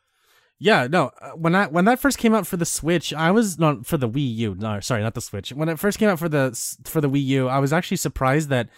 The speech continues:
they were gonna even make more Mario games in that, in that sense, since basically everyone already made their own levels, and I think that was the thing that, um, the developers of the two D Mario series were talking about, was, like, uh, they kinda ran out of ideas, and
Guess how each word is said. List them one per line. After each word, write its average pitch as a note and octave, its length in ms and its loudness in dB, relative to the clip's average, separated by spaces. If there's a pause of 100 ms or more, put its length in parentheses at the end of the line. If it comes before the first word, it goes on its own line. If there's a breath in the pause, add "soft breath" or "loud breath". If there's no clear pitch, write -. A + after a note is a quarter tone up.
(300 loud breath)
they C#3+ 80 4
were D#3+ 120 8
gonna D#3 200 4
even D3+ 320 2
make F#3+ 200 2
more C3+ 240 4
Mario A#2 340 2
games G#2 360 -2
in A#2 140 -2
that, A2+ 160 -2 (160)
in A#2+ 100 -2
that A2+ 180 -4
sense, A2 280 -4
since - 400 -6 (380 soft breath)
basically C#4 360 4
everyone A#3 400 2 (100)
already F3 220 0
made C3 580 -2
their B2 140 2
own C3 120 2
levels, A#2 560 -2
and B2+ 260 -2 (120)
I C#3+ 80 -4
think F#3 120 0
that G#3+ 100 2
was G3 140 2
the D#3 120 0
thing D#3+ 280 2
that, C3+ 160 -2 (120)
um, A#2 400 -2 (500 soft breath)
the B2+ 60 -8
developers C#3 560 0
of A2+ 200 -4
the B2 100 -2
two - 160 -4
D B2+ 100 0
Mario A#2+ 280 0
series A2+ 260 -4
were G#2+ 60 -6
talking C3+ 340 -2
about, G#2 220 -4
was, G#2+ 160 -6
like, G#2+ 260 -6 (540 soft breath)
uh, B2 240 0
they A2+ 100 -6
kinda D#3+ 220 0
ran C#3 160 2
out C#3 80 2
of B2+ 80 -2
ideas, C#3 500 0
and A2 220 -2